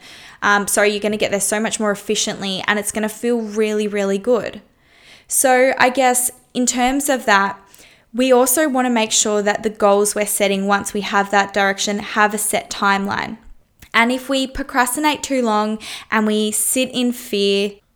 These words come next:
then it may be worthwhile to find the thing that's gonna push us forward.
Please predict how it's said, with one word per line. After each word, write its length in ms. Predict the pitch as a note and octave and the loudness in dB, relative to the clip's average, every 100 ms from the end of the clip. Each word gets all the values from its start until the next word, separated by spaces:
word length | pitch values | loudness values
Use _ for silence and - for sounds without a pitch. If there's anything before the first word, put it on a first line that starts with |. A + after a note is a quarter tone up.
| _ _ - | _ _ -4
then 240 | A3 B3+ | 2 2
it 100 | B3 | 2
may 300 | A#3+ A3 A#3+ | 2 2 2
be 240 | A#3+ B3+ | 0 0
worthwhile 680 | B3+ A3+ G#3+ A3 - G3+ G3+ | 0 2 2 0 -2 0 0
to 100 | G3+ | -2
find 480 | G#3+ - G#3+ G3 G#3 | -8 0 0 2 -2
the 60 | A3 | -4
thing 320 | A3+ G3 G3 | -4 -2 -2
that's 160 | - - | -4 -6
gonna 160 | G3 | -6
push 300 | G3 G3+ - | -4 -6 -6
us 160 | G#3 - | -6 -4
forward. 380 | G3+ F3+ E3+ | -2 -2 -2